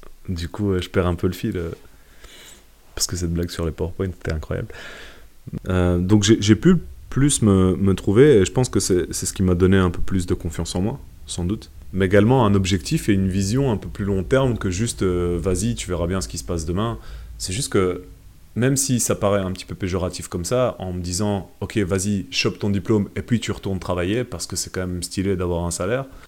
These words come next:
ben, euh, au moins j'avais, j'avais un pseu-, un pseudo-plan quelque part.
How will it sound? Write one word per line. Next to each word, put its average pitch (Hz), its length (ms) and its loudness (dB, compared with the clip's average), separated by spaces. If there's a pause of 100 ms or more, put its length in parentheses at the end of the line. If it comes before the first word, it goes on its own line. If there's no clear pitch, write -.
(140)
ben, 87 440 -6
euh, - 240 -10 (100)
au 98 100 -2
moins 127 220 2
j'avais, 90 520 -2 (540)
j'avais 92 240 -4
un 117 160 -6 (360)
pseu-, - 380 0
un 107 180 -6
pseudo-plan 123 520 0
quelque 95 240 -8
part. - 220 -8